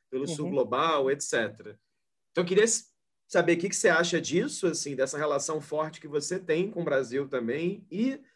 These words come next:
Speaker 1: no seu caso, mais do que isso, essa relação muito forte você parece ter com a produção de arte no Rio de Janeiro.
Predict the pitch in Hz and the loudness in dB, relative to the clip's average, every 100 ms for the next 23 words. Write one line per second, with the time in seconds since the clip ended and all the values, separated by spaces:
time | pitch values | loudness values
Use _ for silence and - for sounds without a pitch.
0 | _ - 165 170 202 220 160 151 147 147 | _ -10 -6 2 2 4 2 2 -2 -2
1 | 160 208 175 170 143 180 208 - - 120 | 0 0 -2 -8 -6 -4 -4 -4 -10 -14
2 | - _ _ _ 147 170 175 175 170 180 | -16 _ _ _ -2 2 4 4 2 0
3 | 170 175 214 - 175 196 - 175 170 170 | 2 0 0 0 0 2 -4 0 4 4
4 | 170 - 160 180 202 - _ _ 175 185 | 2 -4 0 0 0 -10 _ _ 0 2
5 | 202 185 185 180 175 160 165 175 175 165 | 2 0 0 -2 0 2 2 0 -6 0
6 | 180 208 180 190 - 190 170 139 113 113 | 2 2 0 -2 -2 -4 0 0 0 -4